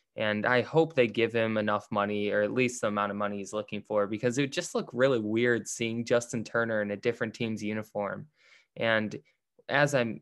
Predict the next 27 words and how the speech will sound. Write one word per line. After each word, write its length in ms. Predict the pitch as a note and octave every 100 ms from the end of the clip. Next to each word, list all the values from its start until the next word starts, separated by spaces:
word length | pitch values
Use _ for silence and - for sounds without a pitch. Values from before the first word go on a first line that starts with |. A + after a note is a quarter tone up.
| _
said, 440 | B2 - D3+ C#3 G2
I 100 | G#2
mean, 240 | G#2+ G#2
he's 240 | G#2+ C#3 C#3
contributed 840 | - A#2+ - C3 A#2 A2 G#2 G2
so 280 | - - E3
much 340 | D3+ B2 B2
to 120 | - A2+
these, 300 | G#2+ G#2 G#2+
uh, 180 | G2
playoff 480 | G2+ - B2 A#2 A2+
runs, 360 | A#2+ A2+ A2+ G#2+
World 320 | A2+ B2 B2
Series 420 | - B2 A#2 A2
runs, 400 | A2 G#2+ G#2+ G#2+
and 140 | G#2+ G#2+
then 140 | G#2
finally 520 | G#2 A2+ A2 A2 G#2+ G#2
winning 360 | G#2+ A#2 A2
it 240 | G#2 G2+ - _ _ _ -
this 180 | A2
past 400 | - A#2 G#2+ G#2
season. 340 | - A2 G#2 G#2
I 140 | G#2+
see 240 | A2 - G#2+
no 240 | A2 A2+
way, 500 | A2+ G#2+ G#2 G2+ G2+